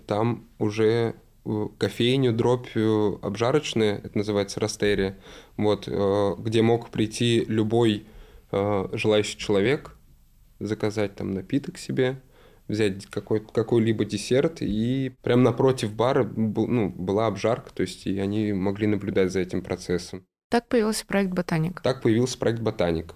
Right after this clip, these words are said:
Speaker 1: Потом через год, когда уже объёмы стали высокие для этого ростера, Роман жарил, он выходил вечером, работал до утра, и шестнадцать часов, я помню, он отработал,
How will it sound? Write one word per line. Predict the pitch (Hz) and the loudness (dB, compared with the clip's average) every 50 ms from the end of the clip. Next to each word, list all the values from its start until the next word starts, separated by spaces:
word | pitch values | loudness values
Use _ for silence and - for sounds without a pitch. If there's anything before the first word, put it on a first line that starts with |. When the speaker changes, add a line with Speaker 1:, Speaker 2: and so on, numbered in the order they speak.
| - - | -14 -14
Speaker 1:
Потом | 95 - - 123 143 139 | -12 -4 0 0 0 0
через | - 151 123 117 104 104 | 0 0 0 2 0 2
год, | 101 98 95 110 120 - - - _ _ | 2 2 2 2 0 -2 -12 -20 _ _
когда | - 123 123 120 151 147 | -2 0 4 6 6 6
уже | 139 117 131 131 | 8 8 6 6
объёмы | 127 120 127 139 139 131 120 | 6 6 6 6 6 6 4
стали | 120 - - 113 107 104 | 4 4 2 4 4 4
высокие | 101 101 - - 131 147 160 - - 139 110 110 110 - - _ _ _ | 2 0 2 4 4 2 2 2 0 0 0 0 -2 -6 -16 _ _ _
для | - 123 120 120 | -4 2 4 4
этого | 120 120 113 - 104 101 | 6 4 4 2 -2 0
ростера, | 101 101 98 95 - - - 92 95 98 98 - _ _ | 2 2 2 2 0 -4 -4 -2 -2 -4 -6 -10 _ _
Роман | - - - - - 110 101 104 117 123 131 127 113 | -18 -14 -4 -2 0 2 4 4 4 4 4 4 2
жарил, | 98 110 113 117 127 131 123 117 107 107 _ _ _ | 2 2 2 2 4 4 4 2 2 0 _ _ _
он | - 110 117 117 113 | -2 2 2 2 2
выходил | 117 - 123 117 113 120 110 | 2 0 0 0 2 2 2
вечером, | 98 107 135 139 - - - 110 98 98 98 - - - | 2 2 0 0 -2 -2 -2 -2 -2 -2 -6 -10 -14 -6
работал | - 107 107 117 120 120 - 107 | -4 -2 0 0 -2 0 0 0
до | 104 107 | 0 0
утра, | 104 104 98 - 110 113 123 135 151 - - - _ _ _ _ _ _ _ - | 0 0 0 0 0 0 0 -2 -4 -8 -16 -20 _ _ _ _ _ _ _ -8
и | - 110 107 104 104 104 101 104 101 101 98 98 - - _ _ _ _ _ _ _ _ _ - - - | -6 -4 -2 -2 -2 -2 0 0 0 0 -2 -4 -6 -16 _ _ _ _ _ _ _ _ _ -20 -20 -14
шестнадцать | - - - - 113 101 - - - | -12 -8 -4 -2 -2 -2 -2 -6 -12
часов, | - - - 117 110 - 110 | -10 -2 0 0 0 2 0
я | 101 | -2
помню, | - - 101 98 98 98 98 | 0 0 2 2 2 2 2
он | 95 | 2
отработал, | 92 95 - 98 92 107 123 139 - 143 110 104 - | 0 0 -2 -2 2 2 2 2 2 0 -2 -2 -4